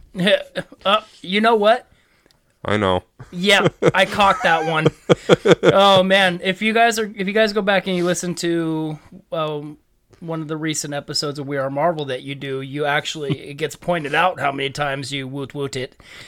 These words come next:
Speaker 1: and <laughs> now every time you say it, I'm just, yeah, you are a
Speaker 2: There it
Speaker 1: creature of
Speaker 2: is.
Speaker 1: habit. <laughs>
Speaker 2: I know.
Speaker 1: There's nothing
Speaker 2: Or
Speaker 1: wrong
Speaker 2: I'm
Speaker 1: with
Speaker 2: just,
Speaker 1: that, but
Speaker 2: just not very original. I think that's the biggest problem.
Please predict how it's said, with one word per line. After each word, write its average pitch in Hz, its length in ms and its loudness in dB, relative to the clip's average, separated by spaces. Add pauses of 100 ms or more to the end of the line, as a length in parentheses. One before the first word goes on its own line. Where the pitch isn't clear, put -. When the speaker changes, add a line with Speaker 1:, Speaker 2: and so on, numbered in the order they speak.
(180)
Speaker 1:
and 156 500 2 (280)
<laughs> 220 180 0
now 185 520 4
every 180 300 0
time 180 280 0
you 160 100 -2
say 180 220 2
it, 165 60 0
I'm 156 120 -4
just, 151 240 -8 (1300)
yeah, 147 240 -4 (140)
you 165 240 -2
are 156 80 0
a - 20 0
Speaker 2:
There 147 80 -2
it - 60 -12
Speaker 1:
creature - 340 0
of 156 60 0
Speaker 2:
is. 147 60 -2
Speaker 1:
habit. 143 360 -4 (200)
<laughs> - 180 -12
Speaker 2:
I 92 180 -2
know. 80 300 -6 (720)
Speaker 1:
There's 180 120 -6
nothing 220 220 0
Speaker 2:
Or 113 60 8
Speaker 1:
wrong 113 100 6
Speaker 2:
I'm 107 60 0
Speaker 1:
with 101 100 0
Speaker 2:
just, 113 100 -6
Speaker 1:
that, 104 60 -16
but 107 40 -16
Speaker 2:
just 101 220 -6
not 98 260 0
very 95 240 2
original. 87 560 -2
I 87 100 -12
think 85 220 -10
that's 87 220 -6
the 85 80 -10
biggest 85 340 -12
problem. - 280 -14